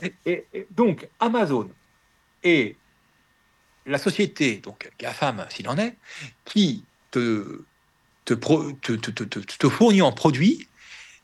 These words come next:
et qui a les bases de données, qui héberge les bases de données.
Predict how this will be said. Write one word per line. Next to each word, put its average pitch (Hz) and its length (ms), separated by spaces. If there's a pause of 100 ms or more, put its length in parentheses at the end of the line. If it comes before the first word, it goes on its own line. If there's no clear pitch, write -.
(240)
et 180 180
qui 180 440 (800)
a 202 300 (540)
les 139 120
bases 175 160
de 170 60
données, 131 320 (160)
qui 131 240
héberge 180 220
les 165 60
bases 147 120
de 139 60
données. 120 340